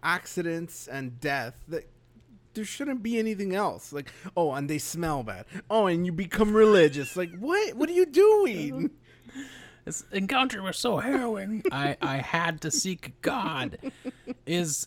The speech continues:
Speaker 2: as far as, like, the auto accidents, is this, like, a, a little sliver of Mothman, like, harbinger of doom?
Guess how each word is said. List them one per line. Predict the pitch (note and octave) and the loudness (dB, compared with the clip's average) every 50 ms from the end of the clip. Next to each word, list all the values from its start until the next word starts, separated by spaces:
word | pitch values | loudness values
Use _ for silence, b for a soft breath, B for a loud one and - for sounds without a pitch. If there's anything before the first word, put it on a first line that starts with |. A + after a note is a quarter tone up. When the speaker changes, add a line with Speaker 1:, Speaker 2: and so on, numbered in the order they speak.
| - - | -10 -10
Speaker 2:
as | C#3 D3 - | -10 -8 -8
far | - F3 F3 F3 F3+ | -4 -2 -2 0 -2
as, | F3 - | 0 0
like, | F3 E3 - | 0 0 0
the | - C#3 - | 0 -4 -4
auto | C3 D3 E3 F#3 G3+ D#3+ | -2 -2 -2 -2 -2 -2
accidents, | D#3+ C3 A#2 - - C3+ B2 - - | -4 -4 -6 -8 -4 -4 -4 -4 -4
is | C3 B2 C#3 | -6 -4 -4
this, | E3 D#3 - - | -6 -6 -6 -4
like, | C3+ C#3+ C#3 - | -6 -6 -4 -4
a, | - C3+ C3 - - - | -6 -6 -6 -8 -4 -4
a | C3 | -2
little | C3+ D3 D3 C#3+ C3 | 0 0 0 0 -2
sliver | - - - D3 D3+ D3+ C3+ D#3 D#3+ D#3+ - - | -4 -6 -4 0 0 0 2 2 0 0 0 0
of | C3 C3 C3 B2+ A#2+ A2+ - - b b b b b b b b - | -2 0 2 0 0 -2 -4 -16 b b b b b b b b -2
Mothman, | C#3 C3 B2 C3+ C3+ - - C#3+ C#3 C#3 C#3 C#3 C3+ C3+ C3 G2 | -2 0 0 -2 -4 -4 -2 -2 -2 0 0 0 0 0 -2 -2
like, | A#2+ A#2+ - | -4 -6 -6
harbinger | C3+ - - C3+ C3+ C3+ C#3+ D3 C#3+ B2+ C#3 C3+ C3 | -8 -2 2 2 2 4 4 2 0 2 2 0 2
of | - B2 A#2 A2+ A2 | 2 -2 -4 -2 -2
doom? | A#2 B2 D3+ G#3+ D#4 E4+ | 0 0 0 -2 -2 -6